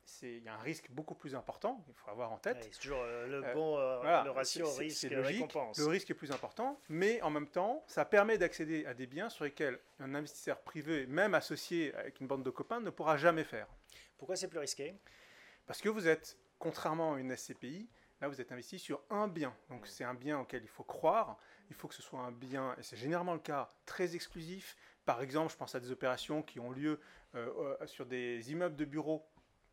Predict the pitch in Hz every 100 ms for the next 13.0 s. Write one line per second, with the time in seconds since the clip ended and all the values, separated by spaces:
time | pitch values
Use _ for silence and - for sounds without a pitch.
0 | _ _ 147 127 131 139 165 202 156 156
1 | 139 - 131 131 - - 135 139 147 208
2 | - _ _ 127 123 123 151 123 - 160
3 | 139 - - - - 131 135 127 123 120
4 | 120 120 120 139 143 160 175 170 - 131
5 | - 131 151 131 - 151 127 110 120 165
6 | 170 - 143 143 147 160 127 127 139 131
7 | 127 143 135 - - 175 - 170 175 -
8 | 165 - 170 175 156 139 127 131 127 196
9 | 262 - - - - - - 131 131 135
10 | 135 127 131 127 131 165 160 135 139 151
11 | 135 147 143 113 - - 147 160 139 131
12 | 120 175 214 - - - _ 123 117 110